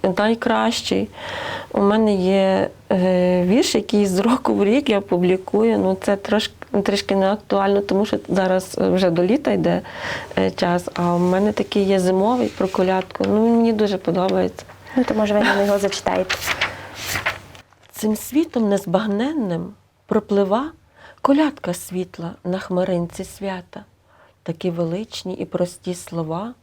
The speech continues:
Speaker 1: такі величні та убогі шати. Дитячими устами промовля історію для світу так важливу. І засміється в шопці немовля,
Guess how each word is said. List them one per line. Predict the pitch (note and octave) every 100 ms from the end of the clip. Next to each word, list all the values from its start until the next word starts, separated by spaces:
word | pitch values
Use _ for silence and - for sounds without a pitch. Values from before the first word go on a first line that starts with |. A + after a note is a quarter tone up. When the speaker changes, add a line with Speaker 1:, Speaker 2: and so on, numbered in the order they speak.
| _ _ - - - -
Speaker 1:
такі | A#3 - A#3+
величні | B3+ B3 E4 - - C4 C4+ -
та | A#3
убогі | B3 G#3+ C#4+ D4+ C4+
шати. | - - F3 E3+ - - _ _ _ _ _ _ -
Дитячими | - F3+ A#3+ C#4 - A3+
устами | - G#3+ - - C4+ A#3+
промовля | G#3+ G#3 F#3+ F3 F3 A#3 C#4 - - - -
історію | C4 - - C#4+ A#3 G3 F#3+
для | F#3+
світу | G3+ F#3+ G3+ F#3+ F3+
так | F#3+ F#3
важливу. | G3+ G3 G3 G3+ F3+ E3 - _ _ - - - _ _
І | - F#3
засміється | A#3 - C#4 F4+ G4 F3+
в | F3
шопці | F3+ F3 - F3+
немовля, | E3 E3 E3 E3 A3+